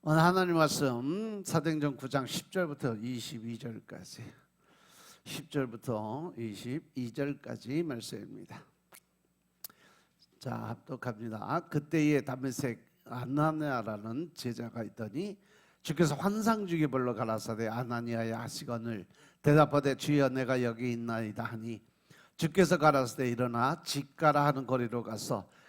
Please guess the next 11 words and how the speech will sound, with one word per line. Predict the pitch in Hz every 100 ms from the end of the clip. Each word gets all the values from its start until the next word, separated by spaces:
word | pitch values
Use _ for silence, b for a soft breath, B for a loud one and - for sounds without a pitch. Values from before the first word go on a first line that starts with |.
| b
유다 | 120 127 135 131
집에서 | - 127 120 127 101 - _ _ _ - 120 117
다섯 | 123 120 135
사람 | 120 131 123
사울이라 | 117 - 180 196 180
하는 | 185 165
자를 | 156 139 139
찾으라. | - 147 143 131 123 b b _
저가 | 135 113 127 117
기도하는 | - 135 127 117 113 131 170
중이다. | 160 123 117 120